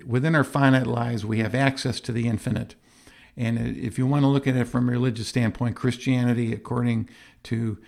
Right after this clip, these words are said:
Hegel, the way he looks at it is, is the way to go. So, uh, this is obviously not Orthodox Christianity. Most, um, all believers in Orthodox Christianity would say, "Well, that's, that's a nice story, but that's not the way it is."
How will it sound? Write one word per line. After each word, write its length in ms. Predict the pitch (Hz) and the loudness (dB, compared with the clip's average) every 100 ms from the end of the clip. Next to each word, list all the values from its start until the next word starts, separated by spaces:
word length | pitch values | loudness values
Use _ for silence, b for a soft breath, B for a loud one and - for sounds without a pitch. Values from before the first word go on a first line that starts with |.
| B B | B B
Hegel, 420 | 143 170 156 135 | 0 2 2 0
the 120 | 117 | 0
way 160 | 113 113 | -2 0
he 140 | 135 | 0
looks 260 | 135 127 - | 0 0 -2
at 180 | 123 113 | -2 0
it 140 | 110 | -2
is, 240 | 110 92 | -4 -8
is 240 | 104 110 95 | -8 -6 -4
the 100 | 107 | -4
way 140 | 107 | -2
to 100 | 95 | -4
go. 260 | 90 107 104 _ B B B B B B B | -4 -6 -8 _ B B B B B B B
So, 320 | - 151 143 - | -2 2 2 0
uh, 420 | 123 135 123 170 - - | -10 -10 -14 -16 -16 -8
this 200 | 214 - | -4 -2
is 160 | 170 | -2
obviously 540 | 160 165 165 - 151 131 | 0 2 2 0 0 0
not 340 | 127 127 127 | 2 2 0
Orthodox 840 | 123 127 131 120 123 107 107 - - - _ _ _ _ | -2 -2 -2 -2 0 0 -2 -12 -18 -20 _ _ _ _
Christianity. 640 | - 127 - 135 117 90 98 | -2 -2 2 4 4 2 -2
Most, 520 | 101 127 117 - - | -2 -2 -4 -10 -14
um, 460 | 117 117 117 107 - - | -8 -6 -6 -6 -10 -10
all 480 | 123 135 139 117 117 B B B B B B - | -2 0 0 -2 -6 B B B B B B -18
believers 500 | 131 120 139 135 123 | -4 0 2 4 2
in 80 | 117 | 2
Orthodox 540 | 127 151 156 117 113 - | 4 4 4 0 -2 -4
Christianity 480 | 135 - 123 113 | -4 -2 -2 -2
would 140 | 110 110 | -2 -2
say, 160 | - | -2
"Well, 140 | 113 113 | -2 0
that's, 420 | 117 110 - - | -2 -4 -10 -10
that's 240 | - 117 | -6 -4
a 60 | 120 | -4
nice 180 | 117 113 | -4 -4
story, 320 | - 151 131 | 2 4 6
but 100 | 120 | 4
that's 220 | 117 - | 0 0
not 160 | 131 - | -2 0
the 80 | 113 | -2
way 100 | 113 | 0
it 120 | 120 | 2
is." 260 | 135 101 | 2 2